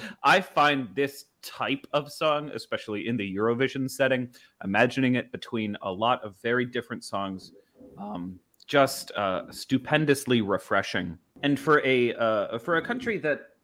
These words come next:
does not always have the strongest of English language, uh, sort of, uh, song entries, I would say that this is a, a rare situation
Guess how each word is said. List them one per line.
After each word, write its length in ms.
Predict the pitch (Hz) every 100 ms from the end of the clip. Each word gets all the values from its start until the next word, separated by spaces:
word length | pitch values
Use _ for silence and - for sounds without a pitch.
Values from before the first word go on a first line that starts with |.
| -
does 200 | 165 175
not 220 | 208 220 -
always 420 | 143 143 135 135
have 360 | 156 139 113
the 80 | 120
strongest 680 | 113 - - 110 123 120 -
of 140 | 104 -
English 320 | 127 120 110 87
language, 720 | 98 107 113 110 95 - - _ _ _
uh, 560 | 104 101 95 92 90 - - - - - - - - _ _ _ -
sort 200 | - 135 107
of, 100 | 85 -
uh, 180 | - 67 - - - _ -
song 380 | - 123 120 123
entries, 600 | 127 139 165 147 143 - _ _ _ _ -
I 100 | 131
would 200 | 160 147
say 240 | - 160
that 200 | 147 135
this 180 | 139 135
is 320 | 151 123 - -
a, 60 | 117 -
a 80 | 113
rare 340 | 113 139 160
situation 840 | 170 156 - 110 107 101 107 92